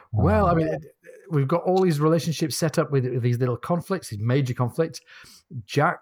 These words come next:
Speaker 1: is still right now thinking of Dylan as a friend, a fellow officer who's so like him that Jack wants to honor him with the naming of a midshipman. He gets this really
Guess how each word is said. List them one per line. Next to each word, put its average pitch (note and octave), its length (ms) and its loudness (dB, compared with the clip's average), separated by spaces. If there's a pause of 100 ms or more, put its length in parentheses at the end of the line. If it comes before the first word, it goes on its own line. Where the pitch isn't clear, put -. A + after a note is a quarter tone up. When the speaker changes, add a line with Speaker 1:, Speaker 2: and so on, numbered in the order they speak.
Speaker 1:
is C3+ 280 -2
still E3+ 540 0
right B2 220 2
now C3+ 200 4
thinking A#2+ 360 0
of G2+ 80 -4
Dylan A2+ 280 2
as F#2+ 100 -4
a F#2+ 60 -4
friend, C3+ 420 0
a A2+ 40 -4
fellow C3 380 0
officer B2+ 460 -2
who's B2 200 -2
so C#3 240 0
like C3 300 0
him A#2+ 340 -4 (320)
that A2+ 260 -2 (160)
Jack B2+ 220 -2
wants C3 200 -4
to - 120 -12
honor A#2 240 0
him A2 140 0
with A2 140 -2
the A2 60 0
naming G#2+ 300 -2
of G2 100 -2
a F#2+ 40 -4
midshipman. B2+ 580 -2 (540)
He - 140 -6
gets B2 240 -2
this G#2 200 -4
really A2 960 2